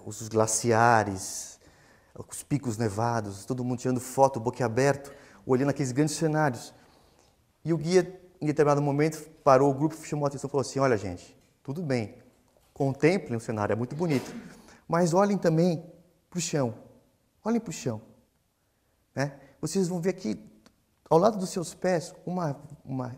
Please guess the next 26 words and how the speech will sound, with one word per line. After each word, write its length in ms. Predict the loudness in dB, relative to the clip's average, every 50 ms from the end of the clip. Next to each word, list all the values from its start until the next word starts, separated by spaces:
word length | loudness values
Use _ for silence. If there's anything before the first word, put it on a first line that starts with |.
| -12
uma 120 | -12 -12 -12
riqueza 640 | -12 -14 _ 0 0 0 2 0 -2 -4 -6 -6 -8 -12 -20 -20 _ _ _ _ _ _ _ _ _ _ _ -10
impressionante 800 | -6 -4 -4 -4 -4 -4 -4 -2 -2 -2 -4 -4 -8 -18 -20 _ _ _ _ _ _ _ _ _ _ _ _ _ _ _ -20 -20 _ -14
de 140 | -12 -4
gramíneas, 760 | 0 2 2 2 2 2 0 0 0 0 -2 -4 -6 -6 -10 -16
de 80 | -14 -12
pequenos 460 | -12 -8 -4 -4 -4 -4 -4 -8 -10 -18 -20 _ _ _ _ -10
insetos, 800 | -8 -6 0 2 4 4 4 2 -2 -10 -14 -16 -16 -18 -20 _ _ _ _ _ _ _ _ _
é, 300 | -6 -4 -4 -2 -4 -4 -8 -12 -20 _ _ _ _ _ -16
de 120 | -14 -12 -4
formações 960 | 0 0 0 2 0 -2 -4 -4 -2 0 0 2 0 -2 -4 -8 -12 -14 -16 -18
específicas 600 | -20 -10 -8 -6 -6 -4 -4 -6 -4 -4 -4 -4 -4
de 60 | -6
plantas." 640 | -4 0 2 2 2 2 0 -6 -10 -16 -16 -18 -20 _ -20 -20 _ _ _ _
Então 100 | -4 -4
as 80 | -2
pessoas 300 | -2 -2 -2 0 0 0
se 80 | 0 0
abaixaram 560 | 0 0 0 -2 -2 -2 -2 0 0 0 -2
e 20 |
começaram 400 | -4 -4 -4 -4 -2 0 2 0
a 20 | 2
contemplar 520 | 2 0 -2 -2 -2 -4 -2 0 2 2 2
aqueles 300 | 2 0 -4 -4 -4 -4
espaços 560 | -6 -8 -6 -2 -2 -2 -2 -2 -6 -10 -8
menores, 640 | -8 -6 -6 -4 -4 -4 -4 -6 -6 -10 -16 -20